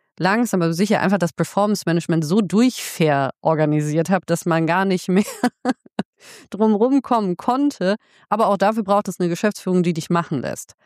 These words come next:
Aber überlegt euch das einmal und ich würde auch immer empfehlen, ab einem gewissen Level sagt es auch. Also wenn mich jemand beauftragt,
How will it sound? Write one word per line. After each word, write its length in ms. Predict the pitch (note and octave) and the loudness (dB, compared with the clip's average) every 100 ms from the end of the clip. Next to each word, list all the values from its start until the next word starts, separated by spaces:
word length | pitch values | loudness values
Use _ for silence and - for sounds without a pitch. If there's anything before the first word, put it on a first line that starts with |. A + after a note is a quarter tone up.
| _ _ - | _ _ -4
Aber 240 | F#3+ G3+ | 0 0
überlegt 580 | F3 F3 F3+ A3+ C4+ - | 0 0 4 2 2 -2
euch 140 | F#3+ | -2
das 180 | F3+ E3+ | -2 -4
einmal 520 | - D#3 E3 E3+ G3 | -2 0 2 2 0
und 260 | G3+ F#3 - | 2 0 -2
ich 160 | G#3 | -4
würde 220 | G3+ G3 - | 0 0 0
auch 120 | - | -2
immer 240 | - A3 G#3+ | 0 2 2
empfehlen, 720 | F3 E3+ - F#3 F3 E3 F3+ - | 0 -4 0 2 2 2 0 -2
ab 120 | - - | -6 -2
einem 180 | F#3 F3 | 0 2
gewissen 440 | D3+ D#3+ - D3 | 0 -2 0 0
Level 460 | C3+ C#3 C3+ C#3+ F3+ _ _ _ _ _ _ | 0 0 0 -2 -4 _ _ _ _ _ _
sagt 400 | - E3 F#3+ - | -2 -2 -2 -4
es 160 | C3 - | -8 -8
auch. 220 | - - | -10 -6
Also 240 | - E3 | -2 0
wenn 160 | E3 E3+ | 0 2
mich 200 | G3+ A#3+ | 2 2
jemand 300 | F#3+ F3 F3 | 0 0 0
beauftragt, 960 | - - F#3+ A#3+ - - C#3 C#3+ F#3+ - | -2 0 0 0 -6 -2 0 0 -2 -10